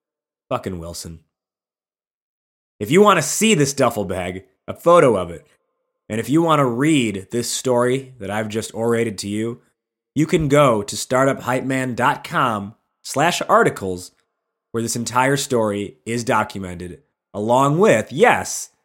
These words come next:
the Wilson duffel bag. And for more on this topic of super connectors,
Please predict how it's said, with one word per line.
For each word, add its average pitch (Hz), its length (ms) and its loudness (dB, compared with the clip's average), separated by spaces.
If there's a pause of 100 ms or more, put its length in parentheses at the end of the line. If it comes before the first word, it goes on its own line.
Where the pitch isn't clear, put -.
(200)
the 170 80 2
Wilson 117 720 0
duffel 95 580 -8 (180)
bag. 104 400 -4 (1600)
And 135 140 -6
for 143 100 0
more 156 400 4
on 127 200 0
this 123 200 -2
topic 135 460 0
of 117 80 -2
super 156 320 0
connectors, 156 680 0